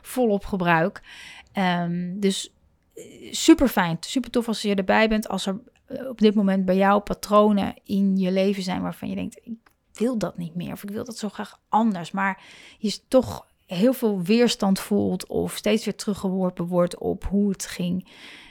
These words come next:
je oude patroon, eh, je veilige patroon, om daar, als je daarvan wil losweken op een, op een liefdevolle manier, dan is deze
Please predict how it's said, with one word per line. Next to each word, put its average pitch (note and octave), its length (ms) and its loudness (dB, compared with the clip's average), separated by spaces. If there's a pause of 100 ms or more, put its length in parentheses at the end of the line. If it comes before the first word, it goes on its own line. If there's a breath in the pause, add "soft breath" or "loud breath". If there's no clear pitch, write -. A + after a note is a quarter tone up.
je - 140 -6
oude F#3+ 300 4
patroon, E3+ 760 0 (360 soft breath)
eh, E3+ 340 -6
je F3 160 -2
veilige G3 500 0
patroon, E3+ 600 -4 (340 soft breath)
om G3 180 0
daar, E3+ 480 0 (600)
als - 160 -6
je F3+ 80 -4
daarvan F3 1080 -2
wil E3+ 540 -2
losweken F3 680 -4
op F3 120 -8
een, F#3 300 -6
op - 160 -8
een F#3 240 4
liefdevolle F#3 720 2 (100)
manier, E3 500 -6 (200)
dan E3 340 -6 (600)
is F#3 180 -4
deze F3 400 -2